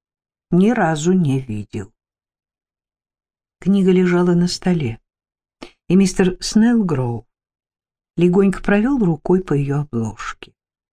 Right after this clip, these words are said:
Его веки задрожали и опустились. Он издал вздох глубокого удовлетворения,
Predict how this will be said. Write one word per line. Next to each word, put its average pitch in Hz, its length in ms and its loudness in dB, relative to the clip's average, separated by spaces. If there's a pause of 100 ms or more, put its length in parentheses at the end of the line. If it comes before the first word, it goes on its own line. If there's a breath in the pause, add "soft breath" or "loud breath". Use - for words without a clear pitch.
(920)
Его 156 180 0
веки 160 320 0
задрожали 151 680 -2
и 143 60 0
опустились. 190 840 -6 (960)
Он 185 240 4
издал 175 560 0
вздох 165 720 -2
глубокого 180 760 0
удовлетворения, 175 1200 0